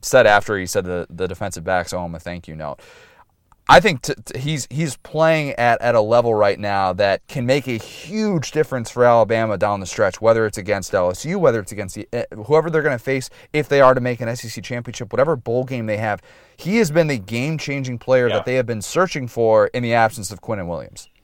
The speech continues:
Speaker 2: Eh, yeah, it's different, but yes, I agree. It, it is
Speaker 1: Different position,
Speaker 2: yeah.
Speaker 1: obviously, but
Speaker 2: Um,
Speaker 1: same sort of disruptiveness.
Speaker 2: and what he, what he's been able to do is finally open up,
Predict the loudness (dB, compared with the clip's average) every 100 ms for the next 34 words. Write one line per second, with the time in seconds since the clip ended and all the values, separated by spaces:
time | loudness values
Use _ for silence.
0 | _ _ _ _ -6 -4 -2 2 4 4
1 | -2 -10 -2 -2 -2 -6 -4 -4 -4 -8
2 | -6 -6 -8 -6 -8 -8 -6 -6 -2 0
3 | 0 -2 2 2 4 4 4 0 -8 0
4 | -2 0 0 0 0 -2 0 2 2 -2
5 | 0 -2 -2 -14 -2 0 0 -2 -2 -4
6 | -4 -6 -4 -4 -6 -6 -6 -6 -10 -10
7 | -6 -6 -4 -6 -6 -8